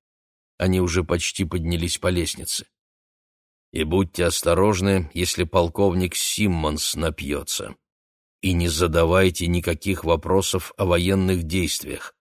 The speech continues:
Не забывайте, что вы штатское лицо. И ещё одно.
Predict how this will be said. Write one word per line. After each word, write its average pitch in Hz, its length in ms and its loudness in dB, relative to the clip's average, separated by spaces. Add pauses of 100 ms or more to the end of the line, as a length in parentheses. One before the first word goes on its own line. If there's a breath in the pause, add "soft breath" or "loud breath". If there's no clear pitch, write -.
(320)
Не 85 140 -4
забывайте, 80 720 2
что - 280 -4
вы 90 140 0
штатское 78 680 -4
лицо. 85 520 -2 (840)
И 104 80 0
ещё 120 460 0
одно. 76 440 -2